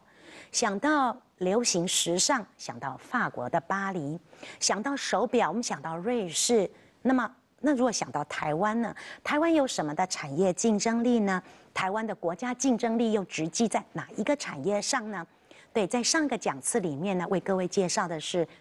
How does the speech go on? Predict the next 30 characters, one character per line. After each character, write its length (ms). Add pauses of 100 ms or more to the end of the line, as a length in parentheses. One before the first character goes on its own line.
(120)
自 220
行 360
车 260
产 320
业， 200
您 180
还 160
记 220
得 100
那 120
个 100
案 260
例 140
吗？ 180 (540)
我 120
们 100
再 180
一 120
次 200
的 140
把 260
波 220
特 140
大 200
师 240
的 180 (220)
钻 220
石 260
理 140
论， 180